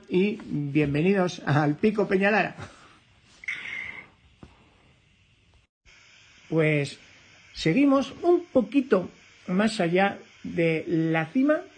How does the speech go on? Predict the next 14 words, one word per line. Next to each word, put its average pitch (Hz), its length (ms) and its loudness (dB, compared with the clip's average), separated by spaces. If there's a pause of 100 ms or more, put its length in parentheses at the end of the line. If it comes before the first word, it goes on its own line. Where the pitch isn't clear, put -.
(120)
del 151 340 0
Pico 202 320 -2
Peñalara. 165 540 0 (360)
Está 180 440 0 (340)
la 160 320 0
segunda 247 560 2
montaña 196 540 0
de 175 60 -2
la 139 120 -4
que 151 80 -4
vamos 156 280 -2
a - 20 -2
hablar 160 180 0
hoy, 247 180 -2